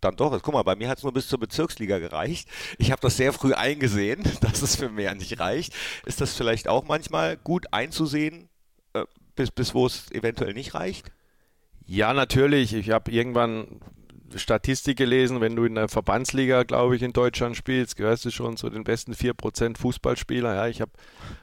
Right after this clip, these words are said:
Speaker 2: beim D F B waren ja viele Statistiken. In Deutschland sind ja pro Wochenende an die neunzigtausend Fußballspiele. Ja, da muss man schon, natürlich s-, weiß man dann, wie viel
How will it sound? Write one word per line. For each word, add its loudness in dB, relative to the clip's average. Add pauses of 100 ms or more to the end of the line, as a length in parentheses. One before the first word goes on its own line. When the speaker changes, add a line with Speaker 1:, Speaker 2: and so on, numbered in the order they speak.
Speaker 2:
beim -2
D 4
F 2
B 4
waren 4
ja 6
viele 2
Statistiken. 2
In 0
Deutschland 2
sind 2
ja 6
pro 2
Wochenende 4
an 2
die 2
neunzigtausend 2
Fußballspiele. 2 (560)
Ja, 4
da 4
muss -2
man 0
schon, 2
natürlich 4
s-, -6 (120)
weiß 4
man 2
dann, 0
wie 2
viel 4